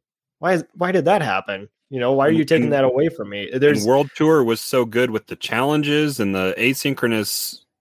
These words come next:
Speaker 2: tournaments and all sorts of stuff. And they lean, I feel like they, especially on Super Rush, they lean too much into this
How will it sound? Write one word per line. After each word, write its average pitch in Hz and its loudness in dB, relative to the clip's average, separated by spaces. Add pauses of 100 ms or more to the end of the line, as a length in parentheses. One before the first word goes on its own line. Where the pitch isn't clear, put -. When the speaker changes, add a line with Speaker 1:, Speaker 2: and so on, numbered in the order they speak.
(280)
Speaker 2:
tournaments 156 0 (100)
and 95 -4 (1080)
all 127 0
sorts 139 0
of 107 -6
stuff. 123 0
And 101 -2
they 104 2
lean, 117 0
I 107 -2
feel 165 -2
like 147 2
they, 104 -2
especially 160 0
on 110 0
Super 104 -4
Rush, 85 -4
they 107 -2
lean 139 0
too - -4
much 117 0
into 107 -4
this 98 -4